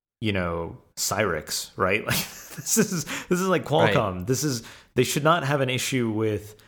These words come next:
Speaker 1: um, "Hey, we need to chase this bug down and, and get, you know, public support for it so we can do it internally." Like, that should just happen.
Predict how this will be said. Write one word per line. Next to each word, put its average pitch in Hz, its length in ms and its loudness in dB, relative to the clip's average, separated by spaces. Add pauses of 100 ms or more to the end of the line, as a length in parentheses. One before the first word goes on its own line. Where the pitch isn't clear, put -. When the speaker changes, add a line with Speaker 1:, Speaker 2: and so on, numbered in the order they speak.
(200)
Speaker 1:
um, 95 720 -2
"Hey, 104 200 2
we 98 120 0
need 101 140 -2
to 92 80 -2
chase 98 300 0
this 92 200 -4
bug 92 320 -4
down 90 440 -2
and, 87 220 -6
and 90 180 -4
get, 87 320 -2
you 90 120 -6
know, 82 160 -6
public 104 360 -2
support 98 400 -2
for 85 260 -6
it - 80 -8
so 98 100 -6
we 90 80 -2
can 90 160 -8
do 92 140 0
it 87 80 -6
internally." 87 420 -6
Like, 90 200 -4
that 101 160 0
should 95 160 -4
just - 240 -4 (100)
happen. 120 440 -4